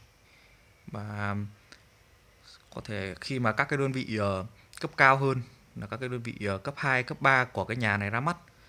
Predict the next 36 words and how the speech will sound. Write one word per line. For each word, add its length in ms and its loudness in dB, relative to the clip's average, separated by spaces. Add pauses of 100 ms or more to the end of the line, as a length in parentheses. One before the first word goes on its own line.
(520)
nó 100 -4
sẽ, 180 -4
ừm, 560 -4 (140)
làm, 360 0
ờ, 200 -4
thay 140 0
đổi 180 -2 (920)
cái 100 -2
chiến 200 -2
thuật 180 -8
hiện 160 -8
tại. 280 0
Đó 120 -4
chính 180 -4
là, 200 2
ừm, 260 -2 (920)
nhiều 200 2
người 200 2
vẫn, 200 -6
ờ, 260 -6 (160)
ở 140 0
rank 200 -4
tướng 180 0
thì 120 -4
vẫn 400 -4 (340)
nhiều 160 -2
thanh 140 -4
niên 180 -2
vẫn 100 -6
thủ 180 -4
dâm 200 0
và 80 0
lên, 260 -2
ờ, 220 -4 (420)
hạt 200 -6
nhân 140 0